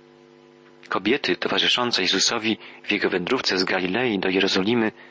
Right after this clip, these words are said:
były świadkami zdjęcia ciała Jezusa z krzyża i pogrzebania Go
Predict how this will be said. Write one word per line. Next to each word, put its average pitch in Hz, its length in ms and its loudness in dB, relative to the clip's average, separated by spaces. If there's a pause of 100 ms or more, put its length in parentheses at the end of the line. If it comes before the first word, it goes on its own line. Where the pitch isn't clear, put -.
(460)
były 131 360 4
świadkami 123 760 0
zdjęcia 131 560 -2
ciała 110 360 0
Jezusa 95 340 0
z - 80 -2
krzyża 107 480 2 (600)
i 113 100 -2
pogrzebania 98 680 -2
Go 101 220 0